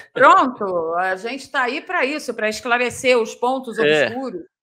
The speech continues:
Speaker 1: de
Speaker 2: Exato.
Speaker 1: tantos ícones, né, que se matavam.
Speaker 2: É.
Speaker 1: "Eu dou a minha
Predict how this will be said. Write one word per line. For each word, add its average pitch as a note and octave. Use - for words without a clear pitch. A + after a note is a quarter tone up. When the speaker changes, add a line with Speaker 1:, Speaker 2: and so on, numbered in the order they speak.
Speaker 1:
de A3
Speaker 2:
Exato. C#4+
Speaker 1:
tantos B3+
ícones, A#3
né, C4
que C4+
se -
matavam. B3+
Speaker 2:
É. B3
Speaker 1:
"Eu A#3
dou C4+
a C4
minha B3